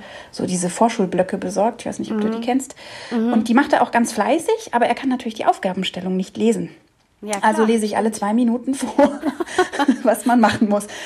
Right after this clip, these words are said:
Speaker 1: Und deswegen habe ich gesagt, ey, ich werd echt bekloppt, wenn ich hier versuche, nebenher zu arbeiten. Deswegen, äh, haben wir jetzt unseren Zeitplan ein bisschen umstrukturiert und die, äh, lernen jetzt vormittags und dann kriegen sie eine ganz lange Pause, in der ich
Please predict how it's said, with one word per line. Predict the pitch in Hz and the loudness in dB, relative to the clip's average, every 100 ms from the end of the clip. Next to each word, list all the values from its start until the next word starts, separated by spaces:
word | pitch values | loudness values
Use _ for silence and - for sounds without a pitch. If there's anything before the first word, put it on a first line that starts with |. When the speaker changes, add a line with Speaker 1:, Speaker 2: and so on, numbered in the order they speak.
| - 302 | -6 0
Speaker 1:
Und | 202 | 2
deswegen | 208 214 208 | 2 2 4
habe | 208 | 2
ich | 202 | 0
gesagt, | 202 208 - | 0 0 0
ey, | - | -6
ich | 214 - | -8 -6
werd | 202 - - | -6 -6 -8
echt | - - | -6 -8
bekloppt, | 247 233 226 - | 0 0 0 -6
wenn | 196 | -8
ich | 196 | -6
hier | 208 | -8
versuche, | 208 214 220 214 | -8 -8 -4 -4
nebenher | 208 196 208 | -4 -4 -4
zu | - | -2
arbeiten. | - 220 254 254 | 0 0 0 -2
Deswegen, | 214 202 202 202 202 - - - - - - - - - - - | -4 -4 -4 -4 -6 -14 -18 -18 -18 -18 -18 -20 -20 -20 -20 0
äh, | 226 | 4
haben | 220 226 | 4 6
wir | 220 | 6
jetzt | 208 202 | 4 2
unseren | 208 196 196 190 190 190 - | 0 0 0 0 -2 -4 -2
Zeitplan | 220 226 - 196 | 0 0 2 0
ein | |
bisschen | 190 220 | 0 2
umstrukturiert | 277 285 285 226 226 214 208 | 4 4 0 -6 -2 0 0
und | 202 190 | -2 -6
die, | 196 190 | -6 -4
äh, | 196 220 220 208 202 196 196 214 | 0 0 0 -2 -2 -2 -4 2
lernen | 208 233 226 220 | 6 6 4 2
jetzt | 214 208 - - - | 0 -2 -6 -8 -10
vormittags | - 285 311 - 247 247 254 - | 2 4 6 4 2 2 0 -4
und | 208 208 | -4 0
dann | 196 202 | 0 0
kriegen | 214 196 | 0 0
sie | 196 | 2
eine | 185 | 2
ganz | 196 - | 0 2
lange | 190 185 | 0 0
Pause, | 196 208 226 | 2 2 2
in | 190 | 2
der | 190 | 2
ich | 214 | 0